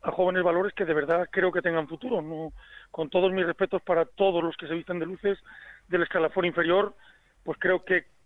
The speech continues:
con las pocas oportunidades que se dan en las ferias de, de categoría tenemos que intentar ser nosotros los que hagamos una criba con los que de verdad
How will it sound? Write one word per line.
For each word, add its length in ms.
con 220
las 160
pocas 320
oportunidades 580
que 140
se 100
dan 440
en 200
las 140
ferias 320
de, 240
de 120
categoría 480
tenemos 260
que 120
intentar 500
ser 160
nosotros 360
los 100
que 80
hagamos 260
una 180
criba 380
con 200
los 120
que 120
de 100
verdad 600